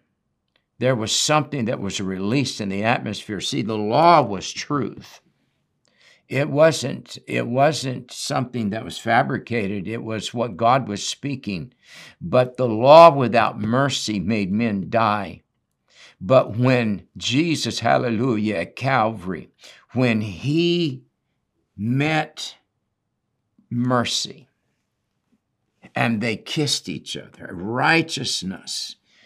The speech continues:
and peace. See, the Bible says that Jesus has been made the righteousness of God unto us. But when righteousness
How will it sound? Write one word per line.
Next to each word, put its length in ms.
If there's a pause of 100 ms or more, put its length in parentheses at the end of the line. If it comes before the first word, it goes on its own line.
(100)
and 280
peace. 300
See, 180 (380)
the 80
Bible 380
says 260
that 120
Jesus 520
has 100
been 240
made 220
the 100
righteousness 760
of 160
God 400
unto 460
us. 380 (340)
But 260
when 240
righteousness 1600